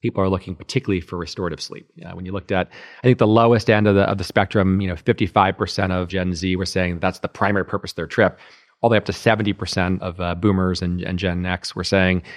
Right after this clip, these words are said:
the primary purpose of the trip was restorative <laughs> sleep, right? So we take that responsibility very, very seriously, that you need to be rested and relaxed when you come to our hotel. Second trend we saw was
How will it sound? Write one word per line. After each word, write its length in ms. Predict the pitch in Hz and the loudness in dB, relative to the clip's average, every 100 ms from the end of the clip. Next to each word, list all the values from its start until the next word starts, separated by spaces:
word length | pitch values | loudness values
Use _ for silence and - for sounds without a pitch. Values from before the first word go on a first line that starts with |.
| - - | -20 -6
the 80 | 98 | -6
primary 480 | - - 156 110 85 | -4 0 4 4 2
purpose 300 | 82 - - | -2 -8 -10
of 40 | |
the 80 | 87 | -10
trip 240 | 90 - | -10 -8
was 140 | 85 87 | -8 -8
restorative 400 | - 90 82 78 | -4 -2 -2 -2
<laughs> 80 | |
sleep, 280 | 113 92 - - | 2 2 2 0
right? 240 | 113 110 | 0 0
So 280 | - 104 98 - - - | 2 2 2 -4 -20 -2
we 80 | 123 | 0
take 180 | 127 127 | 2 2
that 140 | 117 | 2
responsibility 640 | 104 - 104 98 - 95 92 | 0 2 2 2 0 0 0
very, 320 | 90 92 90 | 2 2 2
very 180 | 90 87 | 0 -4
seriously, 420 | - 90 87 87 | -2 -2 -4 -6
that 160 | 85 85 | -10 -10
you 100 | 98 | -8
need 140 | 92 | -8
to 80 | 90 | -8
be 120 | 87 | -6
rested 400 | 85 98 - 92 | -2 -2 -2 -4
and 80 | 87 | -2
relaxed 380 | 85 85 87 - | 0 0 0 -4
when 80 | 85 | -8
you 60 | |
come 160 | - 87 | -6 -6
to 60 | |
our 140 | 87 85 | -4 -6
hotel. 560 | 85 - 80 76 78 _ | -6 -6 -6 -6 -8 _
Second 300 | - 120 110 | -2 0 0
trend 200 | - 101 | 0 0
we 80 | 92 | 0
saw 340 | - 95 90 | 2 4 4
was 380 | 87 85 82 80 | 2 0 -2 -4